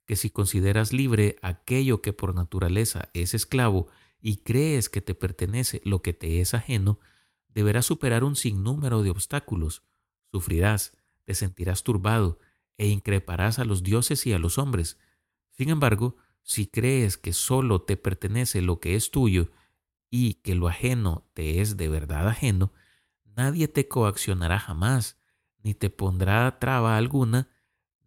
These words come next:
no increparás ni acusarás a nadie de nada, no volverás a hacer nada contra tu voluntad, nadie te hará daño,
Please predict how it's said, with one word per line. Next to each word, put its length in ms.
no 180
increparás 720
ni 80
acusarás 560
a 60
nadie 580
de 160
nada, 380
no 200
volverás 500
a 140
hacer 280
nada 360
contra 360
tu 200
voluntad, 580
nadie 360
te 160
hará 160
daño, 360